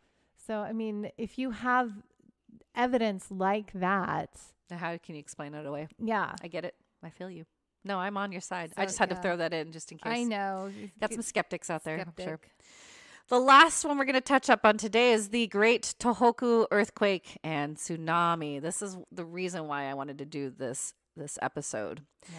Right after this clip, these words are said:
Speaker 1: Oh.
Speaker 2: So, March eleventh, two thousand eleven, at two forty-six P M, a nine point zero undersea
Speaker 1: Ugh.
Speaker 2: megathrust earthquake struck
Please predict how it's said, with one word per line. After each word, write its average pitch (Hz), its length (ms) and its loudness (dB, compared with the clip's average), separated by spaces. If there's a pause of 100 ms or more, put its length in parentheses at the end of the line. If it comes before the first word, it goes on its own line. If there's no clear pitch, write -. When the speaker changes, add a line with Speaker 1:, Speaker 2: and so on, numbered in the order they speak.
Speaker 1:
Oh. 240 160 -8
Speaker 2:
So, 175 320 0
March 233 360 4
eleventh, 277 600 4
two 196 220 -4
thousand 180 580 2
eleven, 160 640 0 (160)
at 165 240 2
two 285 220 -2
forty-six 277 580 0
P 277 180 -2
M, 202 220 6
a 165 100 2
nine 226 440 2
point 240 280 2
zero 226 580 6
undersea 175 720 0
Speaker 1:
Ugh. 202 240 0
Speaker 2:
megathrust 254 800 2
earthquake 170 460 0
struck - 420 0